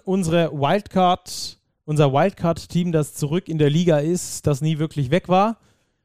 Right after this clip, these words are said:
Die Fraport Skyliners, auch die haben sich neu aufgestellt. Du hast das schon, äh, vor langere-, vor längerem mal per Rob Drop, äh, veröffentlicht, dass das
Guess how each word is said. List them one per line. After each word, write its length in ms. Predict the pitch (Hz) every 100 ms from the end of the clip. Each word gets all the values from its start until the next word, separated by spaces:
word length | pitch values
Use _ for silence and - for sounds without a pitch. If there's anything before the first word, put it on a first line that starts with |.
| -
Die 80 | 156
Fraport 360 | - 180 175 151
Skyliners, 560 | - 185 175 127 120
auch 160 | 147 -
die 340 | - 202 240
haben 340 | 165 185 196 185
sich 400 | 196 190 - -
neu 360 | 160 165 180 165
aufgestellt. 760 | 185 - 220 - 190 208 208
Du 140 | 170
hast 260 | 170 202 -
das 240 | 202 -
schon, 640 | - 185 196 202 196 196 170
äh, 200 | 175 170
vor 320 | - 170 160
langere-, 560 | 151 185 240 180 151 151
vor 160 | -
längerem 400 | 156 226 220 147
mal 260 | 139 127 120
per 260 | - 147 143
Rob 320 | 147 196 -
Drop, 480 | 160 139 - - 156
äh, 240 | 135 131
veröffentlicht, 760 | - 135 120 127 123 170 -
dass 180 | 151 143
das 360 | 147 147 -